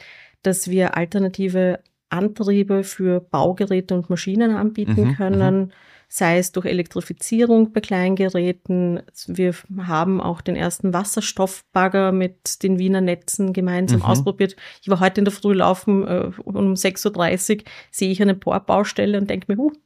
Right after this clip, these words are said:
Speaker 1: den Bagger kenne ich, unser
Speaker 2: Ja.
Speaker 1: Wasserstoffbagger.“
Speaker 2: <laughs>
Speaker 1: Äh, schnell mal ein Foto davon gemacht.
Speaker 2: Ja.
Speaker 1: Also man sieht auch, es ist tatsächlich in Anwendung und nicht nur in Pilotprojekten.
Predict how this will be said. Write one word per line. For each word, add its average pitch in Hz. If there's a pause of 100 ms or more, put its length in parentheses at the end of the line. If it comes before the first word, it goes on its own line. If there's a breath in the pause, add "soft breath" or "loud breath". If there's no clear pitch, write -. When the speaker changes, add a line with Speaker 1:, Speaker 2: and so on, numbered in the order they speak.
(180)
Speaker 1:
den 214
Bagger 190
kenne 208
ich, 240
unser 208
Speaker 2:
Ja. 160
Speaker 1:
Wasserstoffbagger.“ 180
Speaker 2:
<laughs> 202
Speaker 1:
Äh, 202
schnell 196
mal 202
ein 202
Foto 226
davon 185
gemacht. 180
Speaker 2:
Ja. 113 (200 loud breath)
Speaker 1:
Also 214
man 208
sieht 226
auch, 196
es 196
ist 214
tatsächlich 202
in 180
Anwendung 196
und 196
nicht 202
nur 196
in 190
Pilotprojekten. 185